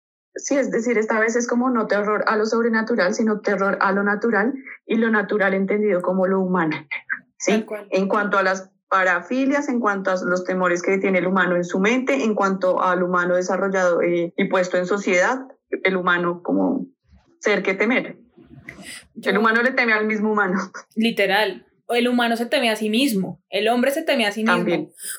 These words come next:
Speaker 2: O sea, yo tengo que admitir que yo me temo a mí <laughs> muchísimo. Como que hay momentos en donde, de verdad, no sé, son situaciones extremas en donde uno se desconoce. Yo creo que sensaciones tan naturales como la ira,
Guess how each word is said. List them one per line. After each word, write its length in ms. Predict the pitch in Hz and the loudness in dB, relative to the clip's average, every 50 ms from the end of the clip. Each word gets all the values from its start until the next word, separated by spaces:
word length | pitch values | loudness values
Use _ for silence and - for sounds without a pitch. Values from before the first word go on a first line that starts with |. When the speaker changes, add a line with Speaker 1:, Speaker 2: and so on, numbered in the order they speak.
| - _ | -14 _
Speaker 2:
O 140 | _ 202 226 | _ -4 0
sea, 160 | 226 233 214 | 2 2 2
yo 100 | 214 220 | 2 2
tengo 200 | 208 220 220 220 | 0 -2 -4 0
que 80 | 220 233 | 0 2
admitir 300 | 233 247 269 269 277 - | 2 2 0 -2 -2 -2
que 100 | - 226 | -2 0
yo 100 | 190 208 | 0 2
me 120 | 208 202 196 | 2 2 0
temo 200 | 208 208 214 202 | 0 0 0 2
a 40 | 208 | 2
mí 340 | 220 233 233 220 226 - _ _ _ _ _ | 2 2 0 -2 -4 -10 _ _ _ _ _
<laughs> 320 | - 233 - - - - - | 0 0 0 -2 -4 0 2
muchísimo. 640 | 403 - - - 262 285 302 302 254 226 196 196 | 2 2 2 0 -2 0 0 0 0 0 -2 -2
Como 220 | 190 214 214 214 190 | -4 -2 -2 0 2
que 260 | 196 196 185 185 - - - - - - | 2 0 0 0 -6 -10 -12 -12 -8 -2
hay 180 | - 214 247 247 | 0 0 2 2
momentos 520 | 233 226 233 254 262 269 262 269 277 277 | 2 2 2 2 0 0 -2 -4 -4 -2
en 160 | 294 294 285 | 0 0 0
donde, 440 | 294 302 294 285 320 330 320 - - - | 2 0 2 2 2 2 2 0 -2 -2
de 180 | 220 247 247 | 0 2 2
verdad, 440 | 247 247 240 208 220 214 208 202 196 - - _ _ - | 2 0 0 2 2 2 2 2 -2 -6 -16 _ _ -2
no 160 | 233 240 240 | 0 0 0
sé, 200 | 233 - 302 277 | 2 2 2 2
son 160 | 277 240 214 | 2 0 -2
situaciones 540 | - 233 202 220 247 254 285 262 240 220 214 | -2 -2 0 0 -2 0 0 0 0 0 0
extremas 800 | 226 233 - - 247 233 233 226 214 196 196 202 220 - - _ _ - - - - - - - _ _ _ | -2 -4 -2 0 0 2 2 2 0 -2 -2 -4 -4 -8 -10 _ _ -20 -20 -20 -20 -20 -20 -20 _ _ _
en 160 | - 247 262 | -2 0 2
donde 180 | 262 254 254 254 | 2 2 2 2
uno 140 | 240 226 214 | 0 0 2
se 80 | 220 220 | 2 0
desconoce. 640 | 226 226 - - 294 247 233 247 247 - 190 180 180 | 0 0 -2 -2 0 0 0 0 0 -2 -2 -2 0
Yo 120 | 180 190 | -2 -2
creo 180 | - 196 190 190 | 0 0 -2 0
que 320 | - 208 202 220 240 - - | 0 0 0 0 0 -2 -6
sensaciones 880 | - - 262 254 269 247 247 247 233 220 202 202 208 - - - _ _ | -4 -2 0 2 2 2 2 0 0 0 0 -2 -2 -4 -6 -8 _ _
tan 160 | - 254 262 | 0 0 2
naturales 500 | 254 254 247 269 233 240 220 202 196 196 - | 2 -2 -2 0 2 2 2 2 0 -2 -2
como 220 | - 220 226 240 | -2 0 0 2
la 160 | 262 254 240 233 | 2 2 2 2
ira, 640 | 226 214 220 214 208 202 202 202 202 208 208 - | 2 0 0 0 2 2 2 0 -2 -4 -8 -14